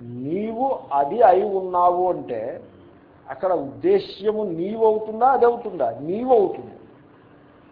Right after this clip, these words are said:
విధేయము అది అవుతుంది. కాబట్టి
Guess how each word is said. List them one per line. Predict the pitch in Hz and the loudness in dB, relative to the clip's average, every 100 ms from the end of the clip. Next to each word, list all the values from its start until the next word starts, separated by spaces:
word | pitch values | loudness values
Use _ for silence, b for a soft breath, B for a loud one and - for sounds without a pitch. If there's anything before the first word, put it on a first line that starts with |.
| - 160 139 | -20 -18 -14
విధేయము | 190 185 226 240 240 233 269 - - - | -8 4 4 6 2 0 -4 -8 -16 -4
అది | 151 147 135 | -2 -2 -6
అవుతుంది. | 123 - - - - - - _ _ _ _ _ _ _ _ _ _ 123 | -10 -18 -20 -20 -20 -20 -20 _ _ _ _ _ _ _ _ _ _ -8
కాబట్టి | 175 202 139 147 196 | -8 -8 -8 -8 -12